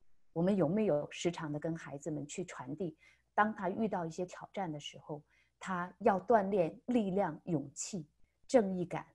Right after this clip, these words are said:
还有这些毅力、敏感度哈，包括他们的敏锐性、他们的智慧哈。我们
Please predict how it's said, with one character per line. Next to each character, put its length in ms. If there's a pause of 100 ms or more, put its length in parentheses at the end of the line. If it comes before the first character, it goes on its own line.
(100)
还 180
有 260
这 100
些 160 (100)
毅 200
力、 240
敏 220
感 200 (100)
度 140 (100)
哈， 140 (360)
包 160
括 140
他 180
们 160
的 100
敏 220
锐 160
性、 360 (340)
他 140
们 100
的 80
智 260
慧 300
哈。 180 (220)
我 100
们 140